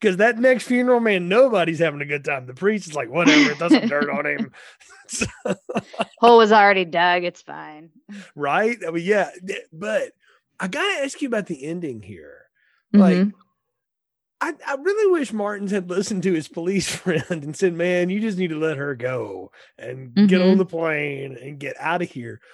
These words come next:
Speaker 1: But he makes him stop just so she can blow him <laughs> off one more time. And I, I don't know. I, I like that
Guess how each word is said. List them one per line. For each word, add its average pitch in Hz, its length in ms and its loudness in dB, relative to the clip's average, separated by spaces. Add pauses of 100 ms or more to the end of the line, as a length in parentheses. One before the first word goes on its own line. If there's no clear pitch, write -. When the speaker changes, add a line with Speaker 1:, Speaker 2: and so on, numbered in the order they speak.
(120)
Speaker 1:
But 175 100 -12
he 170 60 -12
makes 196 320 -8
him 240 160 -6
stop 175 480 -8
just 156 180 -10
so 160 100 -8
she 147 180 -14
can 156 180 -10
blow 139 320 -8
him 139 140 -10
<laughs> - 100 -10
off - 320 -10
one 147 160 -10
more 127 240 -8
time. 117 460 -18 (540)
And 170 160 -4 (100)
I, 320 160 -4 (520)
I 285 40 -6
don't 381 120 -2
know. 359 140 -4
I, 226 160 -8 (220)
I 208 140 -6
like 185 460 -2
that 320 340 -8